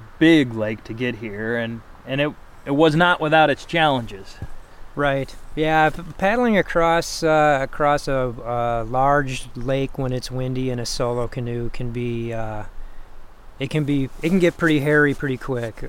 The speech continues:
Speaker 2: W-, uh, I think the, the takeaway, uh, from our, our trip in here was to stay close to shore, you know, in case, in case a gust of wind comes or,
Speaker 1: Mm-hmm.
Speaker 2: you know, if you get sideways in that solo canoe, it's hard to straighten it back out and get it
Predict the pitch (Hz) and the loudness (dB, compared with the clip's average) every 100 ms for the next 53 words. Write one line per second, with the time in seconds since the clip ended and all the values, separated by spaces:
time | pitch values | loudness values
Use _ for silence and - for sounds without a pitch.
0 | 127 127 120 135 131 127 135 165 151 147 | -10 -10 -4 0 2 2 0 -2 -2 -4
1 | 120 - - - - - 127 135 - 156 | -6 -12 -16 -18 -18 -18 -8 -6 2 4
2 | 156 151 143 139 135 131 120 127 123 - | 4 2 2 2 0 -2 0 0 0 -4
3 | - 131 131 123 120 117 - - 123 113 | -4 -2 0 0 0 -2 -6 -6 -6 -4
4 | 143 127 131 131 123 113 113 110 - 113 | -4 -4 -4 -4 -4 -6 -6 -8 -8 -6
5 | - 113 - 120 113 113 - 120 110 110 | -6 -6 -6 -6 -6 -10 -8 -6 -4 -4
6 | - - 131 127 123 117 110 127 110 - | -8 -10 -6 -4 -4 -6 -6 -8 -6 -6
7 | - - - - 147 127 110 120 113 117 | -8 -12 -18 -4 -4 -2 -4 -6 -6 -8
8 | 107 107 101 120 107 107 113 107 104 - | -10 -10 -10 -10 -10 -10 -10 -12 -12 -16
9 | - - 127 117 117 135 135 147 214 180 | -16 -12 -10 -8 -4 -2 0 2 2 2
10 | - 131 139 147 156 156 165 156 139 123 | 2 2 2 2 2 2 0 -2 -2 -2
11 | - - 123 131 123 - 127 165 151 147 | -4 -2 -2 -2 -2 -4 -2 0 0 0
12 | 156 147 143 123 - 139 131 127 139 131 | 4 4 4 -2 -2 -2 -2 -4 -2 -2
13 | 120 131 131 123 120 | 0 -2 -2 -4 -6